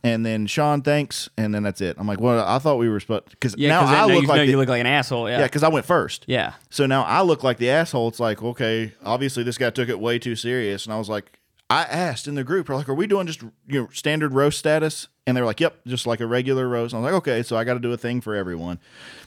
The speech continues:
Speaker 1: And I don't know, I just felt like such a dumbass 'cause I was like, the next guy goes up, and I'm like, "Oh, he must not have much time." And the next guy goes up, and the next guy goes up, and I'm like, "What the fuck? Am I the only one who looked
Speaker 2: Oh,
Speaker 1: like
Speaker 2: yeah.
Speaker 1: an asshole here who, like, did the full Comedy Central?"
Speaker 2: 'Cause, I
Speaker 1: Um,
Speaker 2: mean, I had some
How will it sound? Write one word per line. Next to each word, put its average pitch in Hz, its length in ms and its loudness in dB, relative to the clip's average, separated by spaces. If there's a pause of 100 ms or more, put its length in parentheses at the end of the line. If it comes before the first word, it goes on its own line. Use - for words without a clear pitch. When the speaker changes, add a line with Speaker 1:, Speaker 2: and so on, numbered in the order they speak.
(140)
Speaker 1:
And 135 320 0 (800)
I 135 120 0
don't 156 140 -6
know, 110 80 -12 (100)
I 127 40 -8
just 135 180 -10
felt - 220 -10
like - 100 -12
such - 240 -8
a 104 60 -8
dumbass 98 500 -6
'cause 101 140 -4
I - 40 4
was 101 140 2
like, 98 240 2 (460)
the 123 80 4
next 135 220 4
guy 135 160 2
goes 127 200 2
up, 139 120 2
and 120 60 -4
I'm 117 80 0
like, 110 160 0
"Oh, 139 140 4
he 131 100 4
must 123 220 2
not 95 140 -2
have 87 100 -2
much 85 220 -6
time." 62 260 -10 (120)
And 76 100 -6
the 73 40 -2
next 90 200 0
guy 110 160 4
goes 110 200 0
up, 107 280 -2 (120)
and - 80 -8
the 69 60 -6
next 92 220 0
guy 110 140 6
goes 110 200 4
up, 107 60 4
and 98 80 0
I'm 101 40 4
like, 95 140 2
"What 139 120 -2
the 135 60 4
fuck? - 300 2 (400)
Am 120 100 6
I 170 120 6
the 190 80 6
only 185 180 4
one 180 200 4
who 151 140 6
looked 139 220 6
Speaker 2:
Oh, 127 60 6
Speaker 1:
like 147 140 4
Speaker 2:
yeah. 131 80 2
Speaker 1:
an - 20 0
asshole 160 420 2
here 170 260 4
who, 156 120 4
like, 123 180 4
did 123 160 2
the 120 80 4
full 135 260 4
Comedy 131 380 2
Central?" 123 580 0 (380)
Speaker 2:
'Cause, 147 140 -2
I 185 100 0
Speaker 1:
Um, 196 80 -2
Speaker 2:
mean, 196 100 0
I 208 100 2
had 180 220 -4
some 120 380 -4